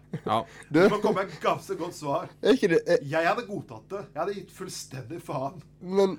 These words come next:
Speaker 1: Ja,
Speaker 2: Hadde du det?
Speaker 1: selvfølgelig.
Speaker 3: Hva, hva, hvor mange tall sa du nå? Hva, hva var tallet?
Speaker 2: Tenk hvis femti til hundre tusen jøder hadde bodd i Norge.
Speaker 3: Ja, men det er jo over det allerede.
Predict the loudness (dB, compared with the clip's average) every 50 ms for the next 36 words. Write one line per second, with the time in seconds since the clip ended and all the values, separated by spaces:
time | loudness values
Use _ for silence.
0 | -8 -6 -2 -2 -2 0 -2 -4 -6 -2 2 4 4 4 4 2 0 -2 -4 -10
1 | -10 -2 2 2 2 2 2 2 2 2 2 4 4 6 6 6 6 4 4 2
2 | 2 2 4 4 6 6 6 6 4 2 0 -2 -4 -6 -4 -2 -2 0 0 2
3 | 2 2 2 2 2 2 2 2 0 -2 -6 -10 -14 -14 -14 -14 -12 -12 -12 -12
4 | -14 -18 -16 -12 -10 -10 -10 -10 -10 -12 -12 -12 -14 -14 -14 -14 -14 -14 -14 -16
5 | -16 -16 -18 -18 -20 -20 -20 -6 -2 0 0 2 2 2 2 4 6 8 10 10
6 | 10 10 10 12 12 10 10 8 6 6 8 8 6 6 2 2 6 6 8 8
7 | 8 6 4 -2 -4 0 2 4 4 4 4 4 4 4 4 2 0